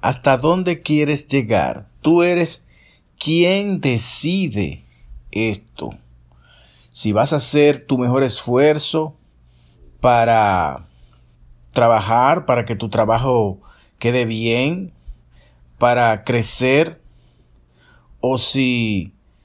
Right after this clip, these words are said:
vas a simplemente no hacer nada y quedarte en el status quo, o que eventualmente la empresa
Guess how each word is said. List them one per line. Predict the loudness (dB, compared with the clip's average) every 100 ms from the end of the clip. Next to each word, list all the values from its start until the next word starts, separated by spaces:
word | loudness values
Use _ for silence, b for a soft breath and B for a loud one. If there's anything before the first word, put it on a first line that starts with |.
| _ _ -16
vas | -4 2 4 6 4 2 -2 -4 -8 -14 -20 _ _ _ _ 0
a | 2 4 4 2 0 -2 -10 -20
simplemente | -8 -6 -4 -4 -2 -4 -6 -4 -2 -2 -4 -12 _ _ _ _ _ _ B B B B B B B _ -2
no | 0
hacer | 2 0
nada | 2 2 2 0 -6 b b b _ -10 -6
y | -4 -4 -6 -8 -14 _
quedarte | -4 0 2 2 0 -2
en | 0
el | -2
status | -4 -2 -2 -2 -12
quo, | -6 0 2 2
o | -2 -4 -2
que | -2 -2
eventualmente | -2 -4 0 0 2 -4 -4 -4 -4 -6 B B -6
la | -4
empresa | -2 -2 -2 0 2 2 0 -6